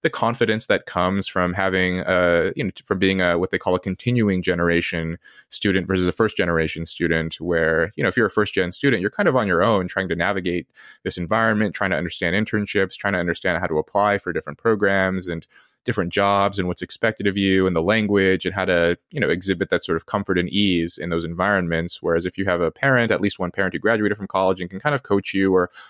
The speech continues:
call up one of their friends and say, like, "Hey, can you talk to so-and-so about this career and kind of what to expect for an interview?" I mean, all of those little things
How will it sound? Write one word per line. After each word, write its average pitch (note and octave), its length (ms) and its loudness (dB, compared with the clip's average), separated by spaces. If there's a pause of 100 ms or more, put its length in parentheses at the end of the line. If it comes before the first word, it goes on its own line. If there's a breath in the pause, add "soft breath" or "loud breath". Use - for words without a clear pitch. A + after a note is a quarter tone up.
call B2 200 0
up A#2+ 80 -2
one A#2 100 2
of A2 60 2
their G#2+ 100 4
friends F#2 480 0
and F2+ 140 -4
say, F#2 180 2
like, F#2 160 0
"Hey, C#3 200 2
can A#2+ 120 -2
you C3 60 -2
talk B2 240 -4
to A2+ 40 -4
so-and-so G2 460 0
about F2+ 260 0
this F#2 140 -4
career C#3 440 2
and A2 100 -2
kind G#2 120 -2
of G2 60 0
what F#2+ 140 0
to - 80 -16
expect - 340 -2
for D#2 100 -4
an E2 80 -2
interview?" G2+ 320 2
I F2+ 60 4
mean, F2+ 140 -2
all C3 160 4
of G#2+ 80 0
those G2 160 0
little F2+ 160 2
things F#2 480 -2